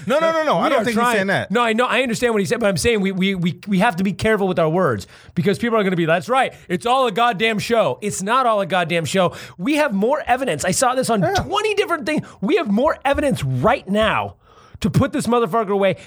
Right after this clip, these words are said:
Speaker 2: than, than Nixon, than, and in the
Speaker 1: Mm-hmm.
Speaker 2: entire, than any other case like
Speaker 1: And if
Speaker 2: this
Speaker 1: there
Speaker 2: we've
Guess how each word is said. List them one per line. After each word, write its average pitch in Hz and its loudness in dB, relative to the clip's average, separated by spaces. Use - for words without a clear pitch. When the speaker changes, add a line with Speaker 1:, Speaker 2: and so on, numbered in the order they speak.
Speaker 2:
than, 226 2
than 220 2
Nixon, 226 -2
than, 220 0
and 240 2
in 233 2
the 247 2
Speaker 1:
Mm-hmm. 202 -2
Speaker 2:
entire, 277 -2
than 240 -2
any 330 0
other 277 0
case 294 -2
like 147 0
Speaker 1:
And 151 0
if 165 2
Speaker 2:
this 233 -2
Speaker 1:
there 175 2
Speaker 2:
we've 170 0